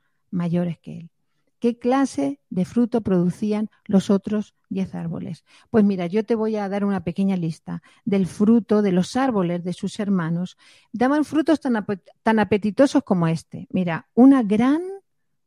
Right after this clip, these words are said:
como una, esas manzanas crujientes, una gran y crujiente envidia.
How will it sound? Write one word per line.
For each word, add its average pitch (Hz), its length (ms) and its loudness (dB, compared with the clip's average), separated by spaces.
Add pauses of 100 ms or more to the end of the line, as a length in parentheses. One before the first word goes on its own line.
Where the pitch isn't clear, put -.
(640)
como 220 160 2
una, 240 160 4
esas 254 240 4
manzanas 220 420 4
crujientes, 180 720 -2 (160)
una 233 220 0
gran 269 680 0 (300)
y 226 120 2
crujiente 220 680 0
envidia. 185 600 0